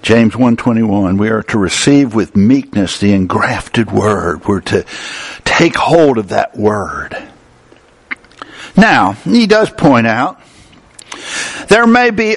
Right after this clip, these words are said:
other ground for assurance of our salvation, and he quotes from First John three fourteen,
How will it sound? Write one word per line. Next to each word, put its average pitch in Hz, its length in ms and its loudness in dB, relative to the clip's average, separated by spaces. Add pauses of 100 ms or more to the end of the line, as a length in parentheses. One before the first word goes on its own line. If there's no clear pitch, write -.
other 214 380 2
ground 165 640 0
for 151 320 0
assurance 143 680 -2
of 131 160 0
our 127 160 0
salvation, 131 800 -2
and 190 120 0
he 214 60 -4
quotes 165 320 0
from 135 180 0
First 135 360 0
John 123 320 2
three 127 320 0
fourteen, 113 680 0